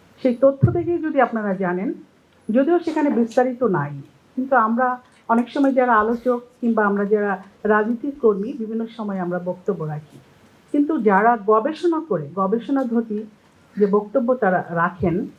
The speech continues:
যেমন, আহ, মেজর, অবসরপ্রাপ্ত মেজর আফিজুর রহমান বক্তব্য রাখেন, উনি বঙ্গবন্ধুকে নিয়ে গবেষণা করছেন ঢাকা বিশ্ববিদ্যালয়ে। আমি ওনাকে অবশ্যই ধন্যবাদ জানাই। আমার মনে হয় বঙ্গবন্ধুর উপরে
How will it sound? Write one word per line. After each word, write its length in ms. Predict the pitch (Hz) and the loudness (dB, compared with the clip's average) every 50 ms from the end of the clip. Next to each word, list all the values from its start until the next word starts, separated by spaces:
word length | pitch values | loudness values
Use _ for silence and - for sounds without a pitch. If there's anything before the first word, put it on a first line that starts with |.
| _ _ - - _ _ _ _ _ - | _ _ -20 -20 _ _ _ _ _ -4
যেমন, 420 | 196 190 202 196 190 185 180 180 175 - - | 0 2 2 4 4 2 2 0 -2 -6 -6
আহ, 200 | 175 180 180 185 | -4 -2 0 2
মেজর, 340 | 190 196 202 196 226 220 214 214 - _ _ _ _ _ _ _ _ _ _ _ - | 2 2 4 4 4 4 4 0 -6 _ _ _ _ _ _ _ _ _ _ _ -2
অবসরপ্রাপ্ত 540 | 190 196 220 233 226 240 233 233 220 220 226 | 0 0 0 0 -2 -4 -2 -2 -2 0 0
মেজর 400 | 208 208 202 196 202 202 190 185 - - - | 0 0 0 0 0 -2 -2 -4 -10 -6 0
আফিজুর 480 | 185 202 214 208 247 226 202 214 202 190 | 0 0 2 2 -2 2 2 2 2 2
রহমান 340 | 180 185 185 180 180 180 170 | 0 -2 -2 -2 -2 -4 -4
বক্তব্য 360 | 160 147 - - 180 160 160 | -6 -10 -10 -10 -10 -8 -8
রাখেন, 400 | 160 160 156 151 - 180 175 185 | -8 -8 -8 -6 -4 -2 0 0
উনি 140 | 180 175 175 170 | 2 0 0 2
বঙ্গবন্ধুকে 640 | 185 190 202 214 220 226 247 240 233 233 233 233 | 2 0 2 2 0 0 2 0 0 0 -2 -2
নিয়ে 140 | 220 214 202 - | -2 -2 0 0
গবেষণা 420 | 160 160 175 190 185 202 196 180 | 0 0 0 -2 -2 -2 -2 -2
করছেন 340 | 185 180 170 180 - 165 156 | -2 -4 -6 -4 -4 -4 -2
ঢাকা 220 | 170 160 156 160 | -2 -2 -4 -4
বিশ্ববিদ্যালয়ে। 720 | 160 160 151 - - 165 151 151 139 147 147 135 131 135 139 - - - - _ _ _ - | -6 -8 -8 -6 -6 -6 -6 -6 -6 -6 -6 -6 -6 -8 -12 -14 -16 -20 -20 _ _ _ -4
আমি 200 | - 180 190 190 | -2 0 2 2
ওনাকে 340 | 185 180 180 180 175 180 180 | 2 2 0 -2 -2 -2 -2
অবশ্যই 380 | 170 170 196 190 - - 214 202 | -2 -2 -2 -4 0 0 0 2
ধন্যবাদ 420 | 190 190 196 196 185 202 202 196 202 | 2 0 0 0 -2 -2 -2 -2 -2
জানাই। 320 | 202 202 220 277 349 349 | -2 -2 -2 -4 -6 -4
আমার 220 | - 190 190 190 185 | -2 0 0 0 0
মনে 200 | 180 180 190 208 | 0 0 -2 -2
হয় 220 | 202 214 220 220 226 - _ _ _ _ _ - 196 | -4 -4 -6 -8 -8 -12 _ _ _ _ _ -2 4
বঙ্গবন্ধুর 640 | 196 226 233 240 233 247 233 240 254 269 269 285 294 285 | 4 4 4 4 -2 -6 -4 -4 -2 -2 -2 -2 -4 -6
উপরে 480 | 269 - 269 254 247 247 247 247 247 | -2 0 0 2 2 0 -2 -4 -6